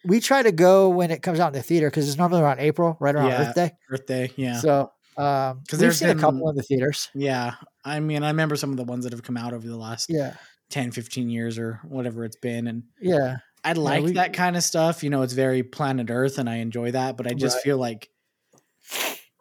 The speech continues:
Speaker 2: I don't know. That's not something I feel like I wanna go to the movie theater for, to
Speaker 1: Yeah.
Speaker 2: watch a
Speaker 1: Yeah, we've gone a
Speaker 2: documentary.
Speaker 1: few times. We've watched a couple on Disney Plus. If, if you like, if you end up seeing those and like those, go check out the True Life Adventures from back in the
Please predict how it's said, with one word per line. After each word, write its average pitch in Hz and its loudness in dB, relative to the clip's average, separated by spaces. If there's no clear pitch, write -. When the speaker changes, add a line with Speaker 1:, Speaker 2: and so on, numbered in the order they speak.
Speaker 2:
I 135 -6
don't 135 -2
know. 120 -2
That's 127 -4
not 147 0
something 139 -2
I 123 -2
feel 135 0
like 120 -6
I 117 -4
wanna 120 -4
go 120 -4
to 113 -8
the 104 -10
movie 113 -6
theater 104 -14
for, 101 -14
to 120 -8
Speaker 1:
Yeah. 120 -4
Speaker 2:
watch 117 -8
a 208 -14
Speaker 1:
Yeah, 277 4
we've 254 2
gone 202 4
a 180 2
Speaker 2:
documentary. - -6
Speaker 1:
few 185 4
times. 190 2
We've 175 2
watched 165 2
a - -6
couple 156 0
on 147 -2
Disney 139 -2
Plus. 147 2
If, 151 0
if 170 -2
you 160 4
like, 165 4
if 160 -8
you 156 -2
end 180 0
up 165 2
seeing 180 0
those 165 4
and 143 -2
like 147 -2
those, 165 2
go 143 2
check 165 0
out 151 4
the 143 -4
True 160 0
Life 143 4
Adventures 135 0
from 120 -8
back 120 -2
in 120 -8
the 120 -2